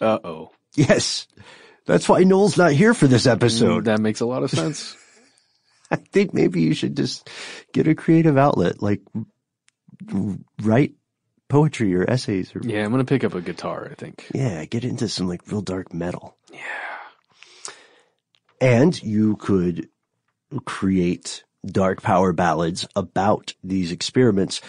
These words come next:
Speaker 2: because experiments with these rodent pairs, whether rats or mice or what have you,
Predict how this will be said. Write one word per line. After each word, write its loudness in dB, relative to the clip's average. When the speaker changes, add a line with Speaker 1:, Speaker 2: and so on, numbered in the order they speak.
Speaker 2:
because 2
experiments 2
with 0
these -2
rodent 2
pairs, -2
whether -2
rats -4
or -10
mice -6
or -6
what -6
have -6
you, -6